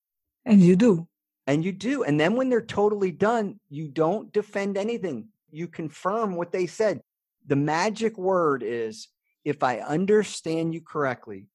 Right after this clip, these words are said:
Speaker 2: what you're
Speaker 1: Hmm.
Speaker 2: telling me is our guy did not show up on time, never called you,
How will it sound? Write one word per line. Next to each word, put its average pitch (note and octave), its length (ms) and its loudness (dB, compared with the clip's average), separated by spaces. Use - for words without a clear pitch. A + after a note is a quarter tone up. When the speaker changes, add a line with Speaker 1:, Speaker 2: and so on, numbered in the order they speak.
Speaker 2:
what B2 280 0
you're E3+ 120 6
Speaker 1:
Hmm. F#3+ 80 6
Speaker 2:
telling C#3+ 400 -4
me A2+ 180 -6
is F#2+ 300 -8
our A2+ 160 4
guy B2+ 320 4
did G#2+ 200 -2
not A2+ 300 0
show C#3+ 240 -6
up C#3+ 160 -10
on C#3+ 160 -8
time, G2+ 520 -4
never A2 400 0
called A#2 540 -6
you, F2+ 260 -10